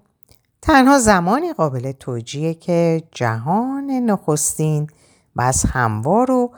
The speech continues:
یک نواخت بوده باشه. اندیشهٔ تابش حفره‌های سیاه نخستین نمونهٔ پیشبینی بود که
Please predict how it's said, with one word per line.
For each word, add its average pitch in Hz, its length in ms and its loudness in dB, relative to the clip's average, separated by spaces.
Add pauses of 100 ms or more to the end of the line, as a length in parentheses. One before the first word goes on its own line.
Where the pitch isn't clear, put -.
(220)
یک 117 360 -2
نواخت 127 600 0
بوده 107 240 -6
باشه. - 420 -10 (2500)
اندیشهٔ 339 600 4
تابش 233 540 2
حفره‌های 156 760 -2
سیاه 170 920 0 (500)
نخستین 131 640 -4
نمونهٔ 139 800 -2
پیشبینی 120 840 -4
بود 254 280 -6
که 202 340 2